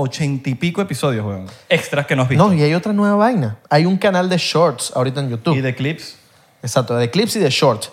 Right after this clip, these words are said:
Speaker 2: Si no te gusta ver en Tik-, no tienes TikTok, pero quieres ver los, los corticos,
Speaker 1: Ujú.
Speaker 2: métete en
Speaker 1: ¿Cómo puedes conseguir este cana-,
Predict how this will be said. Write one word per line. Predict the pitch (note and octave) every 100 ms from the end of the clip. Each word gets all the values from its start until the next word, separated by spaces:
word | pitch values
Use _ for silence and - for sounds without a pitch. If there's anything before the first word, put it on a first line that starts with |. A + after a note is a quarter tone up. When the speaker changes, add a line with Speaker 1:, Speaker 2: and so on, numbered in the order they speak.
| -
Speaker 2:
Si | - E3
no | D#3+
te | F#3+
gusta | F#3+ F3+ F#3+
ver | F#3+ F#3 -
en | E3 E3
Tik-, | D#3+ F#3 C#3+
no | D#3+
tienes | C4 -
TikTok, | G3+ - A2 - _ _
pero | - D3 C3+
quieres | - E3+ F#3
ver | F#3+
los, | F#3+ F3+ -
los | C#3+
corticos, | C#3 C#3 G3+ -
Speaker 1:
Ujú. | G2+ G2+ G2 B2 - _
Speaker 2:
métete | - A#2+ G#2 A2+ B2
en | B2+
Speaker 1:
¿Cómo | F#3+ G#3+
puedes | G#3+ A3
conseguir | A3+ G3+ F#3+
este | G3+
cana-, | G#3+